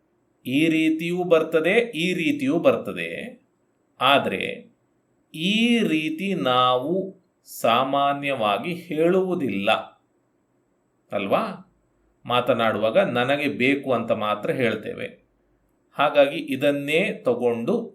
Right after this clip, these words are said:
ಮುಂದುವರಿಸ್ತೇನೆ. ಸರಿನಾ?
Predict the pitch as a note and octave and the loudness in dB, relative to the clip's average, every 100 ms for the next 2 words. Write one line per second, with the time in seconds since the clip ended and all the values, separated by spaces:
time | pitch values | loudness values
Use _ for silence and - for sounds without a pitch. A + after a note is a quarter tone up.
0 | A#2+ B2+ A2+ G#2 - - F2+ F2 - _ | -6 -4 0 -2 -4 -6 -6 -6 -18 _
1 | _ _ _ _ _ _ _ _ _ - | _ _ _ _ _ _ _ _ _ -10
2 | - A2 G2 C3 G#3+ F3+ - | 0 0 0 -4 -6 -10 -16